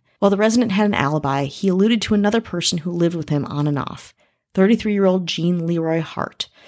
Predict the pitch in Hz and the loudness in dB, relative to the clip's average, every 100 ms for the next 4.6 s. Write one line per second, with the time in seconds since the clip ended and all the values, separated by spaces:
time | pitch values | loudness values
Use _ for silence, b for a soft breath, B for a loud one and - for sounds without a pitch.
0 | b b _ 208 185 185 - 147 - 180 | b b _ 0 2 0 0 -2 -2 2
1 | 196 208 - 180 - 147 147 185 180 151 | 4 4 2 0 -2 -4 -2 -4 -2 -2
2 | 156 151 147 139 139 - - 156 143 - | -2 -4 -6 -8 -6 -6 -8 -4 -2 0
3 | 160 170 185 165 156 147 143 151 - 139 | 0 -2 -4 -4 -4 -2 0 -2 -2 -4
4 | 139 135 - - - 151 | -2 -4 -4 -6 -8 -14